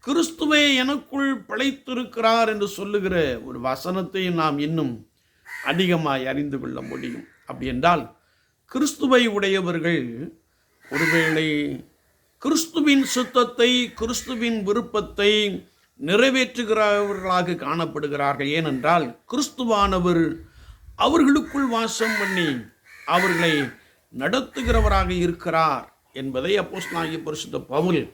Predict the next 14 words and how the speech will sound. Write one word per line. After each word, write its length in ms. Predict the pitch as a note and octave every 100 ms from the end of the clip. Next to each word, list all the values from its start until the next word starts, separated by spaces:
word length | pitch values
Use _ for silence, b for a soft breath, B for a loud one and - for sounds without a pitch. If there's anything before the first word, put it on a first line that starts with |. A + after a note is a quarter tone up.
| b b b b -
இன்னும் 300 | C#3+ E3+ E3
ஆழமாய் 560 | F3+ F#3+ F3 E3 D#3+
கற்றுக் 380 | D3 C#3+ - C#3
கொடுக்கிறார். 480 | C3 - C3 B2+ A#2 - -
பிலிப்பியர் 420 | F3+ F#3 F3+ D3+
மூன்று 340 | D#3+ F3+ F3
மூன்றிலே 400 | D#3+ E3+ F3 F3
நாம் 200 | E3 D#3
வாசிக்கின்ற 440 | D3 D3+ D3 D3 C#3+
பொழுது, 420 | C#3 F3 F#3 - - B B B -
"மாம்சத்தின் 560 | D#3 B3+ C#4 D#4 A3+ C4
மேல் 340 | B3 B3 A3+
நம்பிக்கையாயிராமல் 1120 | G#3 A3+ A3 A3+ G#3 G3+ F#3+ F3+ E3 D#3+ D3+
ஆவியினாலே 880 | C3+ F3 G#3+ G#3 G3+ F#3+ F3+ F3+ F3+